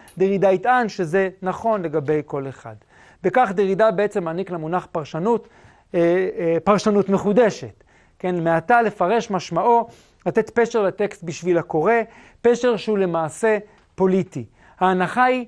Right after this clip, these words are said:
שהקריאה החדשה תיצור שיח, והמטרה הפ-, הפוליטית, ההנחה היא שהקריאה החדשה תיצור שינוי בשיח, וש-, והמטרה הפוליטית היא שהשינוי הזה ייצר שינוי בתודעה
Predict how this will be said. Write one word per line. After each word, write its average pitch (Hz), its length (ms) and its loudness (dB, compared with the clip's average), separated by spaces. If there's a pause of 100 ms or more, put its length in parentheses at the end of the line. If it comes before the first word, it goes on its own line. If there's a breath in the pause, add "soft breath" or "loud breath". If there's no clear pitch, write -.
(260 soft breath)
שהקריאה 196 800 0
החדשה 214 480 -2
תיצור 208 340 -2
שיח, 269 440 0 (340 loud breath)
והמטרה 185 440 4
הפ-, 220 240 -4
הפוליטית, 202 920 0 (2500 soft breath)
ההנחה 180 280 2
היא 254 80 2
שהקריאה 220 680 0 (340 loud breath)
החדשה 185 460 2
תיצור 233 320 -2
שינוי 233 420 0
בשיח, 233 560 0
וש-, 180 220 -4
והמטרה 190 440 4
הפוליטית 262 440 -4
היא 220 100 -6
שהשינוי 196 520 -2
הזה 254 420 0 (320 loud breath)
ייצר 190 380 2
שינוי 240 440 -2
בתודעה 202 640 0